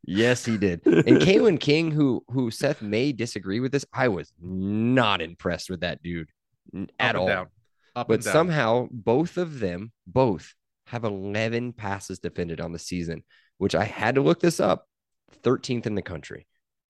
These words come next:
Speaker 1: Both of
Speaker 3: Hi-,
Speaker 1: them.
Speaker 3: his ups are very up.
Speaker 1: Yes,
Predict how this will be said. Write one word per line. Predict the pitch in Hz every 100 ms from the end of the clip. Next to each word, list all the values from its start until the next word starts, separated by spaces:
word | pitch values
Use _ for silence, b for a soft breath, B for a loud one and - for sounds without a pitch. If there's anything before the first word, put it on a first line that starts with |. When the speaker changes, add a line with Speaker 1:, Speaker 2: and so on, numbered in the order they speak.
| _
Speaker 1:
Both | 90 90 110 107
of | 82
Speaker 3:
Hi-, | 67
Speaker 1:
them. | - _ _ _ _ -
Speaker 3:
his | 123 113
ups | 110 - -
are | 95
very | 95 95 90
up. | 82 - _ _ -
Speaker 1:
Yes, | 92 80 - -